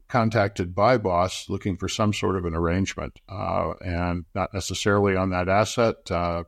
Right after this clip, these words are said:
but just contacted and doing business. So we kicked the tires, went back and forth for a while, uh, obviously not, uh,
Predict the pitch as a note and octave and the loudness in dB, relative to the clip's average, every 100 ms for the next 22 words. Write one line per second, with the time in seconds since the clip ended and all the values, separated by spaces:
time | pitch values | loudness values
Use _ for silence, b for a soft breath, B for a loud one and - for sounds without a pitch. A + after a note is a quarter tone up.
0 | - E2+ G2+ - - G#2 G2 F#2+ - F2+ | -10 -8 -8 -6 0 0 2 -2 -2 -6
1 | F2 E2+ E2+ F2+ - - - _ _ _ | -4 -4 -6 -10 -12 -18 -20 _ _ _
2 | _ _ _ - B2+ D#3 - E3 - C#3 | _ _ _ 0 4 4 4 2 2 2
3 | C3 B2 B2+ A#2+ A#2 G#2+ A2 A2 G2+ G#2 | 4 6 4 4 2 4 2 2 -2 2
4 | G#2 G#2 G2+ F#2+ F#2+ G2 G2 G2+ F2+ E2 | 0 0 0 2 4 4 4 2 0 0
5 | D#2 F2+ E2+ - F2+ F#2 F2+ - F2 E2+ | 0 -2 -4 -4 -2 -2 -4 -6 -4 -4